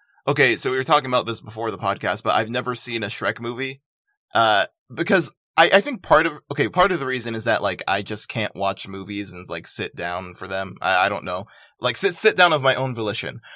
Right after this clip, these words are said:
But another reason is that, like, I feel like I've always had some sort of weird disposition towards DreamWorks movies, wherein, like, they're Disney, but they have more emphasis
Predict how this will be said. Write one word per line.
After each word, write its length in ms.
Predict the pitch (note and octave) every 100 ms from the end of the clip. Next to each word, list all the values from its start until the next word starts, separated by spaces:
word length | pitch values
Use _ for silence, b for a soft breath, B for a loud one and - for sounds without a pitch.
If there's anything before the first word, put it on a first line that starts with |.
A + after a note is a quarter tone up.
| B _
But 240 | C#3+ B2+ -
another 320 | D#3 G#3+ A3+
reason 360 | F3+ F3+ D#3
is 80 | C#3+
that, 160 | C#3 G#2+
like, 160 | A#2+ -
I 60 |
feel 160 | - C4
like 120 | D#4+
I've 100 | A3
always 180 | A3 G#3+
had 160 | F#3+ E3+
some 140 | E3
sort 160 | F3 D#3+
of 180 | - -
weird 500 | A#2+ B2+ C#3+ D3+ A2
disposition 640 | C3+ - A#2 A2+ A2 G2+
towards 260 | A2 G2+ -
DreamWorks 480 | G#2 G2 F2 -
movies, 440 | G2 F2+ D2+ D2+ - b b b _ _
wherein, 680 | C3 C#3+ C#3+ C3 C3+ C3+ A#2+
like, 320 | A#2+ A#2 - _ -
they're 240 | F#2+ C3+ B2+
Disney, 680 | A2+ D#3 D#3+ B2 A#2 G#2 G#2+ _ _ _
but 380 | A#2 C3 A#2+
they 200 | A2+ B2
have 460 | A2+ B2 B2+ B2 A2+
more 320 | G#2 B2 B2 -
emphasis 560 | A2 A#2+ A#2+ C3 C3